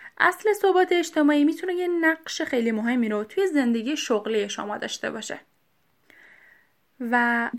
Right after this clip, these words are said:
می‌تونید با استفاده از جملات تأثیرگذار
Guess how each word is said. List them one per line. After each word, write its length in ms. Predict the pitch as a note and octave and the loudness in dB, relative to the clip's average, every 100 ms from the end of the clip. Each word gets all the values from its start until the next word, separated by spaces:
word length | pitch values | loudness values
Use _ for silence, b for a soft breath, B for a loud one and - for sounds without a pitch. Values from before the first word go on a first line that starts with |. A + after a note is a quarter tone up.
| B B B | B B B
می‌تونید 420 | E4 E4 F4+ F#4 | -6 -2 -2 -2
با 120 | - A#3 | 2 0
استفاده 480 | A#3+ A3+ A3+ A3+ | 0 -4 -4 2
از 220 | B3+ D4+ C#4+ | 2 2 -2
جملات 680 | B3 A3+ A3+ A3 A#3 B3 C#4 C4+ C4+ C4+ | -2 0 0 0 -2 -4 -4 -2 -2 -6
تأثیرگذار 1160 | - - G3+ - G#3+ G#3 G3+ G3 G#3+ G#3 G#3 | -2 -2 -2 -6 -4 0 0 0 0 0 -2